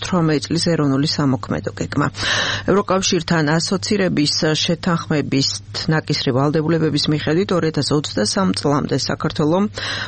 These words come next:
მაგალითად, შრომითი უფლებების დასაცავად უნდა შეასრულოს ევროკავშირის ორმოცამდე დირექტივა. თუმცა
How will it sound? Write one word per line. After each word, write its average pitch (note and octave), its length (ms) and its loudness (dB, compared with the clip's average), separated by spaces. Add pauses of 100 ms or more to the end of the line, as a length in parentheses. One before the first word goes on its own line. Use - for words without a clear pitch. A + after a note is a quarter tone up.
(140)
მაგალითად, F#3+ 400 2
შრომითი F#3+ 560 0
უფლებების D#3 400 0
დასაცავად D#3 560 0
უნდა D#3 280 0
შეასრულოს D3+ 600 2
ევროკავშირის D3+ 560 0
ორმოცამდე C3 640 2
დირექტივა. A#2 520 0 (600)
თუმცა E3 220 2